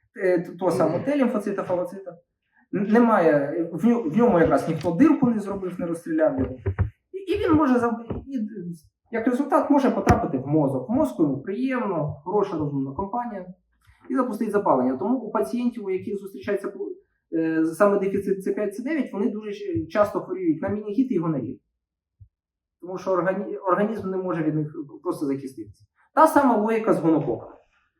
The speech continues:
І пневмококами, і гемофільною паличкою.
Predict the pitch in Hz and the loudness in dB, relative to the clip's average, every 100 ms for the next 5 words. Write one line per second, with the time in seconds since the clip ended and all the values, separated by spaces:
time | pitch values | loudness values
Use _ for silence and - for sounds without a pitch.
0 | - - _ _ _ _ _ _ _ _ | -20 -20 _ _ _ _ _ _ _ _
1 | _ - - 120 117 117 208 240 208 208 | _ -2 -2 -2 -4 0 2 2 2 0
2 | - 202 185 165 156 160 156 151 151 - | 0 0 0 0 -2 -2 -2 -2 -2 0
3 | 151 135 120 - 202 208 180 190 147 135 | 2 4 0 2 4 6 4 -2 -8 -10